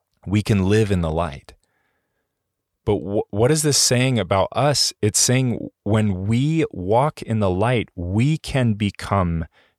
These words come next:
children of the light, is what he says. He says, "Believe in the light while you still have the light, so you may become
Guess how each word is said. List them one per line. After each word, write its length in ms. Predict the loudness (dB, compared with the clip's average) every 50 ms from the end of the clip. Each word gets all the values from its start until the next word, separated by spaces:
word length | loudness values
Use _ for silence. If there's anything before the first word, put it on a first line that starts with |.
| _ _ -6
children 760 | -4 0 0 0 0 0 0 -4 -4 -4 -6 -8 -10 -14 -16 -20 _ _ _ _ _ _ _ _ _ _ _
of 220 | -4 -4 -4 -4 -4
the 120 | -6 -6
light, 260 | -4 -4 -6 -8 -8 -10
is 160 | -8 -8 -8
what 240 | -6 -6 -8 -8 -8
he 160 | -12 -10 -8
says. 400 | -6 -4 -2 -2 -4 -4 -6 -8
He 80 | -6
says, 240 | -4 -2 -2 -2 -2
"Believe 480 | -4 -4 -2 -2 -2 -2 -2 -2 -2 -2
in 80 | -2
the 100 | -2 0
light 300 | 0 0 0 0 -2 -2
while 180 | -2 -2 -2 -2
you 140 | -2 -4 -6
still 300 | -8 -6 -2 -2 0 0
have 160 | 0 -2 -2
the 100 | -4 -4
light, 260 | -4 -4 -6 -6 -4
so 160 | -4 -2 -2
you 240 | -2 -4 -4 -4 -4
may 200 | -2 -2 -2 -4
become 520 | -4 -8 -10 -10 -8 -6 -6 -6 -6 -8